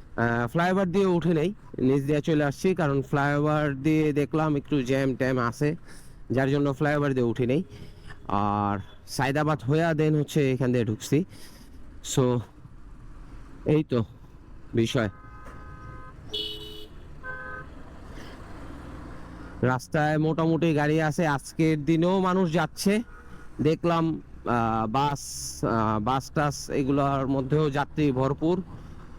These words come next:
আহ, আজকেও যাচ্ছে তার, আহ, নিজ নিজ গন্তব্যে।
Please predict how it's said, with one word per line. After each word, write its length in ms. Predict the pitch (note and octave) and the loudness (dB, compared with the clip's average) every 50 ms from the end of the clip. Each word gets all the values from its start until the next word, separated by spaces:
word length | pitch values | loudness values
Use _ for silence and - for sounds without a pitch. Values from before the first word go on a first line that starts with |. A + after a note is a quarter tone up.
| - - - - - | -14 -14 -14 -6 -2
আহ, 340 | A2+ A2+ A2+ A2 A2 G#2 G2+ - - - - - E3 | 0 0 2 0 0 -2 -4 -8 -10 -12 -6 -4 -4
আজকেও 420 | F3 - - - A#3+ A#3 A#3+ A3+ | -4 -4 -2 0 2 2 4 4
যাচ্ছে 640 | G#3 G#3+ G#3 G3 - - - A#3+ A#3 B3 B3+ C4 B3+ - - - - - - - - | 4 2 2 0 -2 -2 0 2 2 2 2 0 -2 -6 -12 -14 -14 -14 -14 -12 -6
তার, 400 | - E3+ F3 F3+ F#3 F3+ F3+ E3 | -2 0 2 2 2 2 0 -2
আহ, 560 | G#2 - - C#3+ C3+ C3 C3 C3 C#3 C#3 C#3+ E3 | -4 -4 -2 0 2 2 2 2 2 2 2 4
নিজ 240 | F#3+ G3+ F#3 F3 | 2 2 2 4
নিজ 240 | G3 G#3 G#3+ F#3 F3 | 4 4 4 2 2
গন্তব্যে। 680 | E3 G3 G3+ G#3 F#3+ - G3+ F3+ D#3+ D#3 F#3+ G3+ A#3 | 2 2 2 2 2 0 0 0 0 2 2 2 2